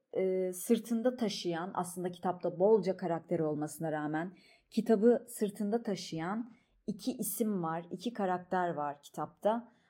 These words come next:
Onlar almış götürmüşler hikayeyi. Şimdi size biraz onlardan bahsedeceğim. Ve bir de itiraf etmeliyim. Bu kitabı belki de yıllar önce okumam gerekirdi biliyorum.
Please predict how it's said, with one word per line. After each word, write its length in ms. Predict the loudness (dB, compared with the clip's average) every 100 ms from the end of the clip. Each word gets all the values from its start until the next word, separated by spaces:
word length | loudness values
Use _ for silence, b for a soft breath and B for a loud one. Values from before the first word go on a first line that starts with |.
| b
Onlar 500 | 2 2 4 2 0 4
almış 420 | 6 6 2 0
götürmüşler 680 | -2 0 -4 -4 -2 0 0
hikayeyi. 580 | -4 -4 -2 0 0 -2
Şimdi 260 | -2 -4
size 320 | -6 -2 -2
biraz 300 | 2 2 2 -4 b b _
onlardan 580 | 2 4 2 2 0 0
bahsedeceğim. 680 | -2 -4 -6 -2 0 0 -2 B B B 0
Ve 160 | 0
bir 220 | 2 2
de 240 | 4 2 2 -8
itiraf 520 | -2 -2 2 2 4 0
etmeliyim. 640 | -2 -4 -2 0 0 -2 B B B -4
Bu 140 | 0
kitabı 600 | 0 4 4 6 4 2
belki 380 | 2 2 2 2
de 40 | 2
yıllar 360 | 4 4 4
önce 280 | 4 2 0
okumam 640 | 0 -2 -2 -2 -2 -4 -2
gerekirdi 600 | 2 2 2 -2 -2 -2
biliyorum. 540 | 0 4 4 4 0